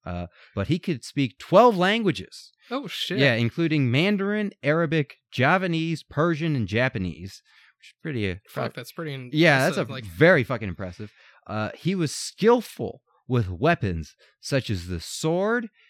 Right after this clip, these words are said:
Speaker 1: keris, long keris. So he's like, the,
Speaker 2: What's a
Speaker 1: the shi-
Speaker 2: keris?
Speaker 1: I assume some kind of sword.
Speaker 2: Mm.
Speaker 1: I guess I'll look it up real quick.
Speaker 2: Real quick, nah.
Speaker 1: It's like a, uh, Indonesian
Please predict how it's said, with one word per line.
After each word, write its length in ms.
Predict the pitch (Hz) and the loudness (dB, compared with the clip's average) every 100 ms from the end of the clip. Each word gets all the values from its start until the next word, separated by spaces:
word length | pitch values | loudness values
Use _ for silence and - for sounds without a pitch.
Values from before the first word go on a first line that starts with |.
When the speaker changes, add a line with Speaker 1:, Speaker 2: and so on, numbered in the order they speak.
| _ _ _ _ _ - | _ _ _ _ _ -18
Speaker 1:
keris, 760 | - 135 175 196 233 - - - _ _ - - _ _ | -4 0 0 0 -2 -6 -14 -18 _ _ -20 -20 _ _
long 380 | 98 120 196 202 | 0 6 6 6
keris. 480 | - 113 98 123 - - | 4 2 2 -2 -2 -8
So 180 | 107 101 | -4 -2
he's 140 | 104 | -2
like, 200 | 104 98 | -4 -4
the, 80 | 131 | -4
Speaker 2:
What's 100 | - | -4
a 40 | |
Speaker 1:
the 160 | 160 151 | 2 2
shi- 200 | 220 190 | 4 0
Speaker 2:
keris? 200 | - - _ - _ | -2 -8 _ -20 _
Speaker 1:
I 120 | 113 | -6
assume 440 | 113 - 190 160 147 | -6 -4 -4 -4 -4
some 260 | - 127 | -6 -8
kind 220 | 113 120 87 | -6 -8 -10
of 60 | |
sword. 380 | - 95 92 92 - - | -10 -10 -8 -10 -12 -12
Speaker 2:
Mm. 340 | 160 156 135 127 _ 107 | -8 -6 -8 -14 _ -14
Speaker 1:
I 100 | 92 | -8
guess 220 | 98 104 | -8 -8
I'll 120 | 90 | -10
look 160 | 87 82 | -10 -12
it 80 | |
up 140 | 82 80 | -12 -14
real 240 | 80 82 - | -14 -16 -16
quick. 320 | _ - 76 _ _ _ - | _ -20 -20 _ _ _ -14
Speaker 2:
Real 360 | 143 139 131 | -10 -8 -10
quick, 260 | 123 131 123 | -12 -14 -14
nah. 280 | 127 120 117 - - _ _ | -16 -16 -16 -18 -20 _ _
Speaker 1:
It's 100 | 90 | -10
like 120 | 156 | -8
a, 140 | 127 90 - 95 | -6 -10 -14 -14
uh, 280 | 90 90 87 _ | -10 -8 -10 _
Indonesian 960 | 156 220 220 214 190 196 196 185 185 | -2 0 0 0 -2 -4 -4 -4 -6